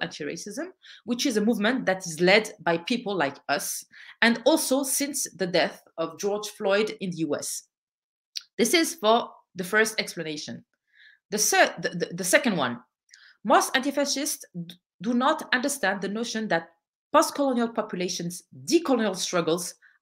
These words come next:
are a major component of the fight against fascism. Such populations should be treated as equals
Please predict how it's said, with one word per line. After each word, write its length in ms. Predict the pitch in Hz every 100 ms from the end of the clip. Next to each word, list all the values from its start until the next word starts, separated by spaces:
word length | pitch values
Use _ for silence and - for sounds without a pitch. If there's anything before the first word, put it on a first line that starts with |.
| -
are 280 | 208 240 - - _ -
a 80 | 165
major 540 | 170 254 285 185 208
component 720 | 208 175 165 262 247 180 185 -
of 140 | 160
the 80 | 156
fight 380 | - 160 180 - -
against 440 | 165 160 175 - -
fascism. 540 | - 240 160 127 117 - _ - - - - _
Such 440 | - - 392 - -
populations 720 | 262 262 185 185 - 185 - -
should 260 | - 262 180
be 260 | 233 - -
treated 420 | 349 339 247 - -
as 220 | 170 - -
equals 540 | 269 262 143 214 -